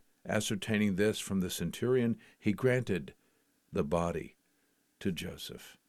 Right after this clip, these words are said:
And Joseph bought a linen sheet, took him down, wrapped him in the linen sheet, and laid him in a tomb, which had been hewn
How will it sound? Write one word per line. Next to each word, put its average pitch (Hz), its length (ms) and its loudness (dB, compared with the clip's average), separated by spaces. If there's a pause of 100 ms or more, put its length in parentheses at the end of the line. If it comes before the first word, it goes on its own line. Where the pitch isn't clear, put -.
(480)
And 87 160 -2
Joseph - 600 -2 (1800)
bought 107 280 2
a 110 80 2
linen 113 380 2
sheet, - 500 -10 (760)
took 113 240 0
him 113 160 4
down, 69 380 0 (600)
wrapped 98 420 0
him 104 220 0 (440)
in 98 140 2
the 95 100 2
linen 107 340 2
sheet, - 420 -8 (540)
and 78 160 -4
laid 101 320 4
him 104 340 -2
in 95 140 -4
a 85 80 -2
tomb, 62 580 -6 (1300)
which 110 200 0
had 95 180 -2
been 95 160 2
hewn 113 520 2